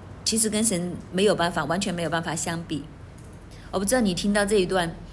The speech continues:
你会怎么想？有时候我们作为基督徒，我们很气愤：为什么这些的偶像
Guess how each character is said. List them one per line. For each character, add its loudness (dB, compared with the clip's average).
你 -2
会 4
怎 4
么 0
想？ 0
有 4
时 4
候 6
我 4
们 2
作 4
为 6
基 0
督 2
徒， 0
我 4
们 0
很 -2
气 0
愤： 0
为 4
什 4
么 2
这 4
些 2
的 4
偶 2
像 2